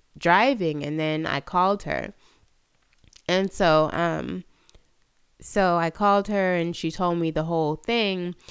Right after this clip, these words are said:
And it was just a crazy situation, um, because it reminded me of a dream that I had when I stayed in Burbank, um, prior to moving here, um, in this location. And it probably was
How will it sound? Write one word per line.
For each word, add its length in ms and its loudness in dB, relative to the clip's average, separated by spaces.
And 320 4
it 180 0
was 160 0
just 180 -2
a 60 0
crazy 360 -2
situation, 1000 -4
um, 240 -2
because 340 -4
it 100 0
reminded 520 -2
me 140 -4
of 120 -4
a 40 -6
dream 320 -4
that 120 -2
I 60 -4
had 280 -2
when 160 -4
I 100 -6
stayed 380 -4
in 140 -2
Burbank, 500 -2
um, 220 2
prior 460 4
to 140 -10
moving 360 -4
here, 420 -2
um, 440 2
in 200 -2
this 180 0
location. 720 -2
And 540 -2
it 160 2
probably 320 0
was 300 0